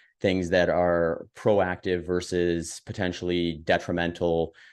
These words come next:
or non-contributors to, to the bone health side of things. And then from there, I wanted to keep exploring what I could potentially be doing wrong that would result in this particular area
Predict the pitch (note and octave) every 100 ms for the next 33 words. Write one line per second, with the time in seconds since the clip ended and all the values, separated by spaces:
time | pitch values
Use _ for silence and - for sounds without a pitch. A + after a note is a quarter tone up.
0 | _ - F#2 F2+ F2 F2 E2+ F2 F2 E2+
1 | F2+ F#2 E2+ E2 D#2 - E2+ D#2+ E2 F2
2 | F2 F2 E2+ E2+ E2 - E2 E2 F2 E2+
3 | E2 D#2+ - - - _ _ - A2 G2+
4 | F#2+ F#2+ F2 A2 A2+ G#2+ G#2 E2+ A2 C3
5 | C#3+ A#2 G#2+ G#2 F#2+ F#2+ - A2 G2 -
6 | - G2 G2 F#2+ F#2+ F2+ F2+ F#2 - _
7 | _ F2+ F2+ F#2+ G2 - F#2 F2+ G2 F2
8 | F2+ E2+ F#2 F2+ E2 E2+ F2+ F2+ F2 F2
9 | E2+ E2+ E2 E2+ E2+ F#2+ - - - F2+
10 | F2+ F2 E2+ F2 F2 E2+ F2